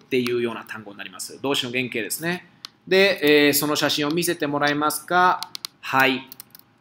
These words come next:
見せます。という文ですね。まあ、厳密に言うと、えー、あなたにというふうになるんですけども、そういう文ですね。はい。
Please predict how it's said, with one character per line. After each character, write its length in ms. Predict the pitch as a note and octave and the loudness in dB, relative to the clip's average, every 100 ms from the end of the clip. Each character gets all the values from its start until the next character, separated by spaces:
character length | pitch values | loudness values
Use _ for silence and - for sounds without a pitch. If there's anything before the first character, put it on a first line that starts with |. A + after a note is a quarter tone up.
| _ - | _ -10
見 140 | A#2+ A2+ | -8 -4
せ 160 | G#2 | -4
ま 180 | A#2 F#3 | -4 -4
す。 240 | - - _ | -4 -10 _
と 140 | D3+ C#3 | 0 2
い 100 | C3+ | 2
う 80 | |
文 160 | A2 - | -2 -6
で 80 | - | -8
す 100 | F#3+ | -8
ね。 220 | A3 - _ - - _ _ _ _ - - | -8 -10 _ -20 -20 _ _ _ _ -20 -6
ま 80 | D#3+ | 2
あ、 40 | |
厳 160 | E3+ G#3 | 4 4
密 240 | G3+ F#3+ | 0 2
に 80 | F3+ | 2
言 80 | F3+ | 2
う 60 | |
と、 360 | F3 E3 D#3+ - | 2 4 4 4
え 180 | C#3 C3 | 0 0
ー、 20 | |
あ 100 | C3 C#3 | 2 4
な 140 | D3+ | 2
た 140 | C3+ A2 | 2 -2
に 200 | D#3+ D3 | -4 -4
と 80 | |
い 20 | G#2 | -6
う 60 | |
ふ 60 | G2+ | -8
う 20 | |
に 60 | G2 | -16
な 80 | |
る 60 | F#2 | -18
ん 40 | |
で 60 | D2+ | -16
す 80 | - | -16
け 40 | |
ど 100 | - | -14
も、 220 | A2 G#2 - _ - _ _ - - - _ _ _ - _ _ _ _ | -12 -12 -14 _ -20 _ _ -20 -18 -20 _ _ _ -20 _ _ _ _
そ 140 | A#2+ | -6
う 40 | A#2 | -4
い 20 | |
う 60 | |
文 100 | G2+ | -6
で 80 | - | -10
す 80 | A3+ | -8
ね。 160 | B3 - _ _ _ _ _ _ _ | -8 -12 _ _ _ _ _ _ _
は 160 | C3 C3+ | 4 6
い。 240 | B2+ | 4